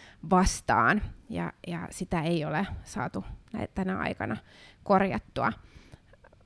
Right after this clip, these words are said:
Valo, mikä on se suurin korjaustarve tässä lainsäädännössä? Mikä tässä vanhassa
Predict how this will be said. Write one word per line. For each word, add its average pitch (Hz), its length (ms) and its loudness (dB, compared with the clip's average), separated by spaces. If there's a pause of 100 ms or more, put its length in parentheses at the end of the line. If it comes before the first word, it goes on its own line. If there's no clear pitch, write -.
(180)
Valo, 240 420 6 (160)
mikä 254 600 2 (200)
on 202 320 2 (500)
se 208 140 -2
suurin 190 460 2 (380)
korjaustarve 170 840 0
tässä - 220 -8
lainsäädännössä? 190 580 -4
Mikä 208 220 0
tässä - 320 -4 (460)
vanhassa 185 520 -4